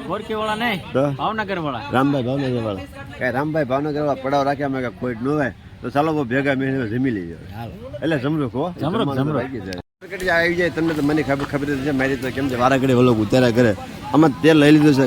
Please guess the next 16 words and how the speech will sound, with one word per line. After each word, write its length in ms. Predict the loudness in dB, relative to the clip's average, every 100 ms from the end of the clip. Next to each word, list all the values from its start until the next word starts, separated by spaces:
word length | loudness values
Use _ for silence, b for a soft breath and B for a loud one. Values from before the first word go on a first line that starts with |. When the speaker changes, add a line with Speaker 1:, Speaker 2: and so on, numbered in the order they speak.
| 0
Speaker 2:
કારણ 220 | -2 -2
કે 80 | -2
બટેટા 380 | -2 0 0 2
ભૂંગળા 240 | 2 0
બનાવવાના 480 | 0 0 0 0 -2
છે 80 | 0
આજ. 160 | 0 0 -6 -14 -14 -12 -8
આપણે 160 | -6 -4
સરકડીયા 400 | -4 -2 -2 -2
બટેટા 240 | -4 -4 -4 -6 -4
ભૂંગળા 260 | -2 -2 -2
ખાવા 200 | -2 -2 -2
છે 60 |
બધા 260 | -4 -4 -4
મિત્રો 240 | -4 -4 -6
કે. 80 | -4